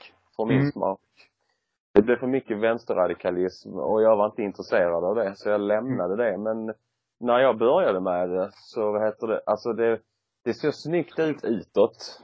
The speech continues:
Speaker 1: Vi hade
Speaker 2: Mm.
Speaker 1: alla papper och sånt liksom, men det var ju smussel,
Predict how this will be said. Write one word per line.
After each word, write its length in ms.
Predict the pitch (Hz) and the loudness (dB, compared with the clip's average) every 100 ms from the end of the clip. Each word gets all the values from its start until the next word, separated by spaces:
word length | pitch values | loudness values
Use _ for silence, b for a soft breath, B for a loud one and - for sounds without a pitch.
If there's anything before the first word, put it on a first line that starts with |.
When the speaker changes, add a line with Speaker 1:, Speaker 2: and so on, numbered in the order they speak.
| - | -2
Speaker 1:
Vi 120 | 117 | 2
hade 160 | 131 139 | 4 6
Speaker 2:
Mm. 140 | 117 | 4
Speaker 1:
alla 220 | 131 139 | 4 0
papper 460 | - 113 120 _ 95 | -2 -2 -2 _ -2
och 140 | 92 | -2
sånt 260 | 123 107 - | -2 -6 -6
liksom, 400 | 90 - 98 101 | -8 -6 -8 -6
men 200 | 104 104 | -6 -4
det 80 | 104 | 0
var 180 | 117 107 | 2 2
ju 220 | 104 101 | 0 -6
smussel, 600 | - 127 104 - 90 | -6 -6 -6 -4 -4